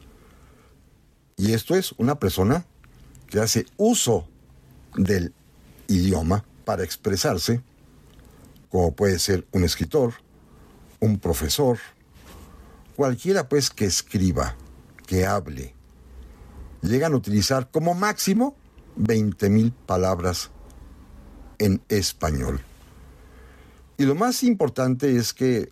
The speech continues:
algunos estudios recientes indican que el habla común de los mexicanos y de las mexicanas hoy en día,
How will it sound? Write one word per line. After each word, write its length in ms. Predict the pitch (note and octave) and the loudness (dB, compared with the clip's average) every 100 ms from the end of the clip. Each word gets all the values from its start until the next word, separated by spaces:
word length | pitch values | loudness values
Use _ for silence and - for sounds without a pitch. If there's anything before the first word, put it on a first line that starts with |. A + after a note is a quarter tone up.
| _ - | _ 0
algunos 400 | G#3 A#3+ - - | 2 4 2 -2
estudios 500 | - C#3 B2 A#2+ F#2 | 0 2 4 4 2
recientes 560 | - C#3 B2 F#2+ F2+ | -2 0 0 -2 0
indican 520 | F#2 A2+ A#2 F2+ E2+ - - - - - - - - - - - - | 2 2 2 0 0 -4 -16 -20 -20 -20 -20 -20 -20 -20 -20 -20 -2
que 140 | A#2+ | 0
el 160 | A2+ - _ | 0 -2 _
habla 400 | D#3+ F#3 F#3 F3+ | -4 -2 -2 -4
común 600 | - - G3+ A2 F#2 D2+ - - - - - - - - - A2+ | -2 -2 0 0 0 -2 -6 -18 -20 -20 -20 -20 -20 -20 -8 -2
de 240 | A#2 C3+ | 0 0
los 240 | G2+ F2 | 0 0
mexicanos 760 | G2 D#3 - B2 F2 E2 D#2 D2+ | 0 0 0 -4 0 0 0 2
y 40 | E2+ | 2
de 60 | |
las 180 | D#2 D2+ | 2 0
mexicanas 600 | D#2 D2 D2+ G2+ F2 - | 0 -2 -2 0 0 0
hoy 200 | G#2 A#2 | 0 0
en 100 | F#2 | -2
día, 300 | C#2+ C2+ - | -2 -6 -8